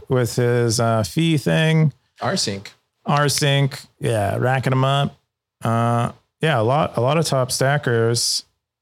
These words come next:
Speaker 1: this week. Most of them top twenty-one over six thousand. Top spenders. Let's see,
Speaker 2: Yeah.
Speaker 1: it really did.
Speaker 2: Oh, Nout.
Speaker 1: Nout.
Speaker 2: Wow, look at that.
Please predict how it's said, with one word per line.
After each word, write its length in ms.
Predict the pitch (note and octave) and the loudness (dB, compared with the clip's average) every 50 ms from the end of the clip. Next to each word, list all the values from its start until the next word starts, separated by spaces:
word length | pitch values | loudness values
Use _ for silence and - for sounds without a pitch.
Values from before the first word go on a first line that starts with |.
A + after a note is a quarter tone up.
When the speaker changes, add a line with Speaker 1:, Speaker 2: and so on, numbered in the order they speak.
| _ - | _ -4
Speaker 1:
this 260 | C3+ C#3 C3+ - - | -2 -2 -2 -2 -2
week. 380 | - A2 A2 A2+ B2+ C#3+ C#3+ - - - - - | 0 0 0 2 2 0 -2 -4 -8 -16 -12 -6
Most 300 | - C3+ B2+ B2 A#2 - | -2 0 0 0 0 0
of 60 | C#3 | 0
them 260 | C3 C3 B2+ B2+ B2 A#2+ | 0 2 2 2 0 0
top 200 | - C3+ C3 B2 | 0 0 -2 0
twenty-one 480 | - C#3+ C3+ B2+ B2 B2 C3 C3+ C3+ C3 | -2 0 0 2 2 2 2 2 2 0
over 380 | C3+ - A#2+ B2 B2 B2 A#2+ | 2 2 2 2 2 0 0
six 280 | A2 - B2+ G#2+ - - | 0 -2 -4 -4 -4 -2
thousand. 680 | - C#3+ C#3 C#3 C#3 B2+ G#2+ A#2 A2 A#2+ C3 C#3+ C3 - - _ _ _ _ _ _ _ _ _ _ _ _ _ _ _ _ _ _ _ _ _ _ _ _ _ _ _ _ _ _ _ _ - | -2 0 2 2 2 2 2 2 2 2 2 0 -2 -4 -8 _ _ _ _ _ _ _ _ _ _ _ _ _ _ _ _ _ _ _ _ _ _ _ _ _ _ _ _ _ _ _ _ -4
Top 200 | - C3 A#2+ A#2+ | -2 -2 -2 -2
spenders. 1120 | - - - - D#3+ D#3 D#3 D#3 D#3 D#3+ D3+ D3 D3 D3 D3 D3+ D3 C#3+ - - - - - - - _ _ _ _ _ _ _ _ _ _ _ _ _ _ _ _ _ _ _ _ _ _ _ _ _ _ - | -4 -4 -2 0 0 2 2 2 2 2 2 2 2 2 2 2 0 0 -2 -4 -4 -6 -8 -12 -20 _ _ _ _ _ _ _ _ _ _ _ _ _ _ _ _ _ _ _ _ _ _ _ _ _ _ -14
Let's 140 | - - D3 | -8 -4 -2
see, 80 | C3+ | 0
Speaker 2:
Yeah. 40 | B2 | 0
Speaker 1:
it 40 | A#2 | 0
really 240 | B2 B2 A#2+ A#2 A2 | 2 2 2 2 2
did. 140 | G#2+ G#2+ G#2 | 0 0 0
Speaker 2:
Oh, 200 | - F4 C#4+ A#2 | 0 0 0 0
Nout. 600 | G#2+ A2 C3+ - G#4+ G4+ - - - - - - - | 0 0 -2 0 -2 -2 -4 -6 -8 -10 -10 -8 -4
Speaker 1:
Nout. 420 | - B2+ D#3 G3 G#3+ - G#4+ G#4+ | -2 0 0 0 0 0 0 0
Speaker 2:
Wow, 180 | G#4+ F#4 - - | -2 -2 -2 -4
look 220 | F#2 C#3+ G#3 - | -4 -6 -6 -6
at 100 | E4 D#4+ | -8 -10
that. 340 | - - A4+ A4+ A4 A3+ - | -6 -2 -2 0 0 -2 -4